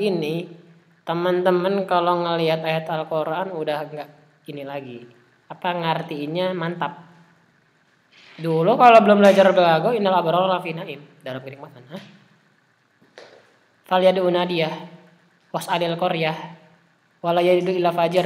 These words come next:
Mungkin kalau agak gimana gitu.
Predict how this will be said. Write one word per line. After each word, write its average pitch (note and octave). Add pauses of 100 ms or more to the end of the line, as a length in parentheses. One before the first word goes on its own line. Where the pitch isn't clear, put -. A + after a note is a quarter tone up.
Mungkin E4
kalau C4 (1500)
agak G#3+
gimana A#3+
gitu. D3